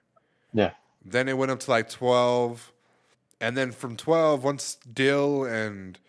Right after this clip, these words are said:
Speaker 2: Cuz Lightyear started to hop off, it was, like, oh, twenty people, thirty people, fifty people. It kept doing that up until a hundred and one people, which is my highest concurrent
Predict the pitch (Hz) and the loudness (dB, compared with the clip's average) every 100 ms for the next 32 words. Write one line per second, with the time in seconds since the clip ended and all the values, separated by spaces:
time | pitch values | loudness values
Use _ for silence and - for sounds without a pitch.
0 | _ _ _ _ - 156 117 143 151 120 | _ _ _ _ 2 2 4 2 2 0
1 | 127 113 104 110 110 - 113 110 110 104 | 0 2 2 2 2 2 2 2 -2 -4
2 | 92 95 92 - - _ _ _ _ _ | -4 -6 -6 -10 -20 _ _ _ _ _
3 | _ _ - 117 107 - 143 135 127 117 | _ _ -4 -2 -2 -2 -4 -2 -4 -6
4 | 107 98 92 87 85 - - 151 135 120 | -6 -6 -6 -6 -10 -8 2 4 4 0
5 | 117 104 113 107 - 160 143 - 117 123 | -6 -8 -10 -10 -4 -2 -2 -4 -12 -10
6 | 110 107 98 87 - - _ _ 123 131 | -10 -6 -6 -8 -14 -20 _ _ -2 -2
7 | - 214 156 123 208 208 143 123 117 117 | 2 4 4 2 2 2 0 0 0 -2
8 | - - 143 139 127 147 117 107 131 151 | -10 -4 -2 -2 -6 -2 0 0 0 0
9 | 143 131 123 131 139 135 127 101 98 101 | 0 0 0 -2 -4 -6 -4 -4 -2 -4
10 | 101 90 104 95 - 123 117 113 - 98 | -8 -6 -4 -4 0 0 0 -2 -8 -10
11 | - 120 107 98 | -4 -2 -2 -6